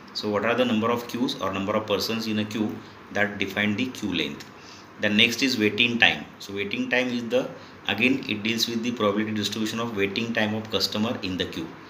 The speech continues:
So the time required for particular customer to wait in a queue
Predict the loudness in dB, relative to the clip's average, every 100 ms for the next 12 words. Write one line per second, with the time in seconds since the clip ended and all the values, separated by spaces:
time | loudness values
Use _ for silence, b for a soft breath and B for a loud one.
0 | B -8 -6 -4 -4 -6 -8 2 2 2
1 | -2 0 -2 -2 -4 -4 -4 -4 -2 -2
2 | -2 0 0 0 -2 B B -6 0 2
3 | 0 0 -2 0 -2 -6 -2 -2